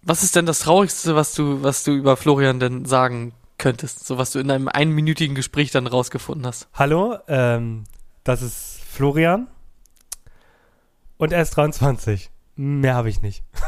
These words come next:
Speaker 2: <laughs> Ich, ich mag ihn nämlich
Speaker 1: Okay.
Speaker 2: nicht. <laughs>
Speaker 1: Es geht in, es geht in eine ähnliche Richtung. Wir sollten so ein paar Fragen abhandeln. Es ging nämlich um, ähm, also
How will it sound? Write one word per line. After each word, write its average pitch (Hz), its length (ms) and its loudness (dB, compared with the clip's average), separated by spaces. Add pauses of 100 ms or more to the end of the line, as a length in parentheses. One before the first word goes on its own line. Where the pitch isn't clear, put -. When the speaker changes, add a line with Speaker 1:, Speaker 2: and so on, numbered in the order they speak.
(320)
Speaker 2:
<laughs> - 760 -6
Ich, - 320 4
ich 151 180 0
mag 131 300 4
ihn 156 80 4
nämlich 123 280 2
Speaker 1:
Okay. 151 180 2
Speaker 2:
nicht. 107 160 -6 (1200)
<laughs> 208 320 0 (640)
Speaker 1:
Es 151 180 2
geht 208 140 0
in, 208 160 -2
es - 320 -2
geht 185 160 2
in 180 100 4
eine 175 80 4
ähnliche 165 320 2
Richtung. 139 320 -6 (300)
Wir 139 100 -2
sollten 165 240 4
so 151 80 2
ein 143 60 -2
paar 135 140 0
Fragen 151 300 0
abhandeln. 165 420 0
Es - 100 -10
ging 143 180 -2
nämlich 139 320 -2
um, 135 240 -2 (460)
ähm, 120 680 -2 (120)
also 127 320 -2